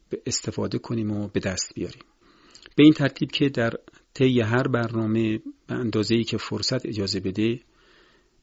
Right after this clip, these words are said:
ابتدا یک ترجمهٔ اجمالی رو از آیهٔ مورد نظر به محضرتون عرض می‌کنم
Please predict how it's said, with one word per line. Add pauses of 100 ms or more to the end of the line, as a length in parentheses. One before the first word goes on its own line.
ابتدا
یک
ترجمهٔ (120)
اجمالی
رو
از
آیهٔ
مورد
نظر (180)
به
محضرتون
عرض
می‌کنم